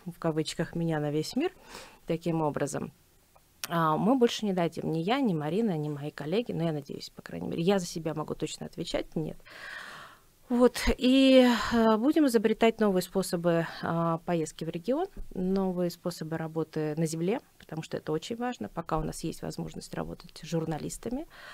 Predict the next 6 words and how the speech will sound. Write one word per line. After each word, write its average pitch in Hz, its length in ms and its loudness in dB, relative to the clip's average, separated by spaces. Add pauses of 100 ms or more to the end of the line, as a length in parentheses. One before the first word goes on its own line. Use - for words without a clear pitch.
(240)
новые 160 240 2
газеты, 156 600 -2 (400)
что - 280 0
очень 170 420 2
важно. 143 440 -6 (380)
М, 123 680 -4